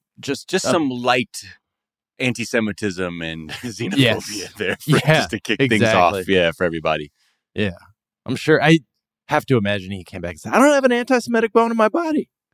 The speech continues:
Speaker 1: I don't, <laughs> I'm, I'm
Speaker 2: No,
Speaker 1: the
Speaker 2: he
Speaker 1: least
Speaker 2: did,
Speaker 1: anti-"
Speaker 2: he did say some-, it was
Speaker 1: Yeah,
Speaker 2: something to
Speaker 1: it,
Speaker 2: that effect,
Speaker 1: yeah,
Speaker 2: where
Speaker 1: of
Speaker 2: it's like,
Speaker 1: course.
Speaker 2: but it's like, "You guys aren't getting what I'm saying." It's like, "Well, no, we're, we're talking about what the implication <laughs> is of what you're
Speaker 1: Yeah.
Speaker 2: saying."
Speaker 1: <laughs> So you might think, okay, after that, he's probably out of public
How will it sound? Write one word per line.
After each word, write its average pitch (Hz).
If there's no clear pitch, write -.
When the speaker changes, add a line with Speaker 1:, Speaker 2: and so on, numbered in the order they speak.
Speaker 1:
I 285
don't, 277
<laughs> -
I'm, 208
I'm 233
Speaker 2:
No, 131
Speaker 1:
the 117
Speaker 2:
he 110
Speaker 1:
least 110
Speaker 2:
did, 143
Speaker 1:
anti-" -
Speaker 2:
he 175
did 147
say 123
some-, 107
it 123
was 123
Speaker 1:
Yeah, 175
Speaker 2:
something 113
to 151
Speaker 1:
it, -
Speaker 2:
that 78
effect, 80
Speaker 1:
yeah, 107
Speaker 2:
where 101
Speaker 1:
of 92
Speaker 2:
it's -
like, 92
Speaker 1:
course. -
Speaker 2:
but 120
it's -
like, 123
"You 170
guys 196
aren't 165
getting 175
what 151
I'm 120
saying." 107
It's -
like, 127
"Well, 127
no, 117
we're, 101
we're 117
talking 151
about 104
what 104
the 95
implication 101
<laughs> -
is 127
of 90
what -
you're 110
Speaker 1:
Yeah. 101
Speaker 2:
saying." -
Speaker 1:
<laughs> 196
So 170
you 170
might 196
think, 160
okay, 143
after 135
that, 117
he's 113
probably 117
out 113
of 110
public 110